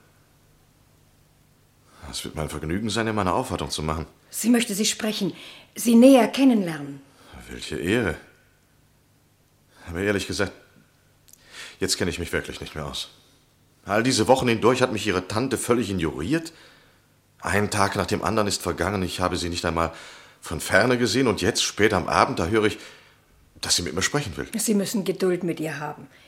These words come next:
Speaker 2: In ihrem Alter werden die meisten Menschen unberechenbar, nicht wahr?
Speaker 1: Ja, gewiss. Aber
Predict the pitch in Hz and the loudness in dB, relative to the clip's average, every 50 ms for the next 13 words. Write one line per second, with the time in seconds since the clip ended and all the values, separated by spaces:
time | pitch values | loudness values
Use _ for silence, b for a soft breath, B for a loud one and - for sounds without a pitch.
0 | b b b b 233 240 233 240 240 247 - 214 214 220 233 214 233 226 208 208 | b b b b 4 4 6 6 4 6 6 4 4 4 4 4 4 4 4 4
1 | 214 208 208 196 196 196 - - 190 170 160 151 143 - 190 - - 180 170 151 | 4 4 4 2 2 0 -2 -2 -2 -2 -2 -2 -2 -4 -2 -2 -2 -2 -2 -2
2 | 151 143 143 139 - 160 151 160 165 170 170 170 - 208 214 220 240 247 240 - | -4 -6 -6 -8 -8 -8 -6 -6 -6 -6 -6 -6 -6 -6 -6 -6 -6 -10 -12 -16
3 | - - - - - 101 107 - - - - - _ _ _ _ _ _ _ _ | -18 -14 -12 -8 -8 -6 -6 -6 -8 -10 -12 -18 _ _ _ _ _ _ _ _
4 | _ _ _ _ _ _ _ B B B B B B - 69 69 78 78 76 | _ _ _ _ _ _ _ B B B B B B -8 -4 0 0 0 0